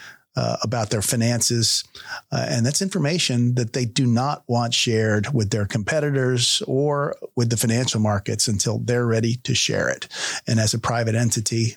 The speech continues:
we can keep that information private because, as you know, uh, traditional economic development at the state level is part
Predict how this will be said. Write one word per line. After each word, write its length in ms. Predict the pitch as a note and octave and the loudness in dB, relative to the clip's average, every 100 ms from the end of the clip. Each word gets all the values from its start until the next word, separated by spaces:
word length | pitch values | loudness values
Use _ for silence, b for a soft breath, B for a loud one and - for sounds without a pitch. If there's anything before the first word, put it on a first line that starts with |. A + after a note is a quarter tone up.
| - | -2
we 140 | A#2 | 0
can 180 | B2 A#2+ | 2 0
keep 300 | - B2+ B2 | 0 -2 0
that 120 | A2+ | 0
information 540 | G#2+ F#2+ G#2 G2 - A2 | 0 0 2 0 0 -2
private 400 | D3+ F#3+ C#3 - | -2 -2 -4 -2
because, 240 | A#2+ G#2+ | 0 0
as 180 | A2 A2 | 0 2
you 80 | A#2+ | 2
know, 400 | D#3 C#3+ B2+ - B B B B _ | 2 0 -2 -6 B B B B _
uh, 280 | B2+ B2 B2 D3 - - | -2 0 -2 -4 -8 -2
traditional 480 | B2 B2 - B2+ | 0 2 2 2
economic 400 | B2+ B2+ A#2+ A2+ | 0 0 0 0
development 400 | G#2+ A#2 A#2+ A#2 | 2 0 2 0
at 40 | A#2+ | 2
the 60 | |
state 260 | - B2 - | 0 0 0
level 380 | A#2 C3 A2 G#2+ | 0 2 2 2
is 240 | A2 A2 | 2 0
part 420 | - B2+ B2+ C3 | 0 0 0 -2